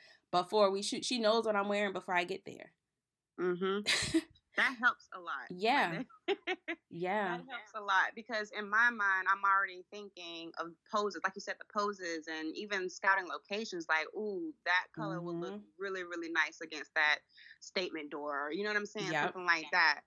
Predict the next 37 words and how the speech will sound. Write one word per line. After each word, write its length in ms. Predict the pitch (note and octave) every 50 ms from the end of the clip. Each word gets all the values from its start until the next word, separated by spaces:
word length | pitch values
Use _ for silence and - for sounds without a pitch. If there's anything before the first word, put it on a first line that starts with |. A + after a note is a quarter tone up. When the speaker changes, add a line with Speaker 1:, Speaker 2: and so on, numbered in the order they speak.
| - F3
Speaker 2:
I 120 | G3 G#3+
feel 180 | - B3+ C4 B3+
like 120 | A3+ -
the 60 | F3+
more 600 | F3+ F3+ G#3 A3+ B3 B3 B3 A#3+ A#3 A#3 A3+ A3+ -
information 520 | - G#3 G#3+ G#3+ G3+ G3 F#3+ F#3+ - - F#3+
that 120 | E3 -
you 60 | G#3+
can 140 | G#3 G3 F#3
give 200 | F3 F#3+ F#3 E3+
your 120 | E3+ E3 -
photographer 500 | D#3 - - E3 D#3+ D#3+ E3 - - C#3+
ahead 280 | G2+ D3+ D#3 D#3+ D#3+ E3+
of 80 | E3+ -
time, 480 | - G3+ F#3+ F#3 F3+ F3+ F3 F3+ F3 F3+ _ -
the 60 | D#3 _ _ -
better 240 | E3+ D#3+ D#3 D#3 C#3+
the 120 | C3 C#3
shoot's 260 | - - - D#3 D3+
gonna 180 | - C3+ B2+ B2
go 180 | B2 A#2+ A#2+ B2
and 60 | D3
the 40 | D3
more 160 | D#3 D3 C#3+
quickly 560 | - - - - - - - B2 A#2 A#2 A2+ - -
it'll, 260 | C#3+ B2+ G#2 F2+ - - -
it'll 180 | C#3+ D3 B2+
go. 220 | A2+ B2+ A2+ A2 G#2 -
Because 280 | - - F3+ D#3+ E3
who 140 | - A3 A3
wants 240 | G#3+ G#3 F#3+ F3+ -
to, 120 | - F3+ E3+
like 160 | E3 - F3
you 40 | E3
said, 300 | - D3+ B2+ - D#3+ -
be 80 | E3+
shooting 540 | - - - G3+ F#3+ - D3 D3+ D3 D3